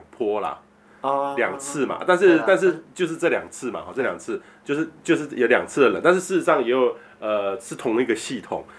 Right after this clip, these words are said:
Speaker 1: 那我记得第一次完了之后，我们的台-，全台湾的暖暖包都卖，被卖完了，
Speaker 2: <laughs>
Speaker 1: 抢不到嘞，抢不到。
Speaker 2: 对，那，那，那一波真的是冷到，感觉真的是蛮，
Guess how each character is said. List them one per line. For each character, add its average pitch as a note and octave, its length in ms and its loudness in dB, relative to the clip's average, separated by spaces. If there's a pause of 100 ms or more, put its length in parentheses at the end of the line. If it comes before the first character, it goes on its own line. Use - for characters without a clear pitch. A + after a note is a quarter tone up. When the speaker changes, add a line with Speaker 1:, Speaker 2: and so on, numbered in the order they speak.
(160)
Speaker 1:
那 E3+ 100 4
我 D#3 100 6
记 E3+ 140 -4
得 B2 120 2
第 D#3 240 -4
一 C#3 40 -12
次 D#3+ 160 -2
完 G2+ 200 0
了 G#2 60 -4
之 G#2+ 100 -8
后， A2 220 -2
我 F#2 60 -6
们 F#2 120 -10
的 G2 160 -4 (160)
台-， G#2+ 200 -4
全 A#2+ 180 -6
台 A#2+ 140 0
湾 B2+ 180 2
的 A#2 100 0
暖 G#2 180 -2
暖 G2+ 160 -4
包 G2 140 -2
都 G#2 100 -4
卖， G#2+ 200 -4
被 G#2+ 100 -2
卖 G#2+ 160 -2
完 E2 80 -6
了， - 300 -8 (280)
Speaker 2:
<laughs> - 380 -16
Speaker 1:
抢 - 160 -10
不 A#2+ 100 2
到 C3+ 180 4
嘞， F#2 80 -6 (120)
抢 F#2 140 -16
不 G2 80 -14
到。 F#2 260 -8 (460)
Speaker 2:
对， B2 100 -12 (220)
那， D3+ 160 -8
那， D#3+ 220 -6
那 D#3+ 160 -8
一 E3 60 -6
波 D#3 220 -6
真 D3 140 -6
的 C3+ 100 -4
是 C#3+ 200 -10
冷 A2+ 220 -8
到， B2+ 220 -4 (500)
感 C3+ 300 0
觉 C#3+ 240 -2 (120)
真 F3 160 2
的 D#3+ 100 2
是 D3+ 300 -4
蛮， B2 280 -4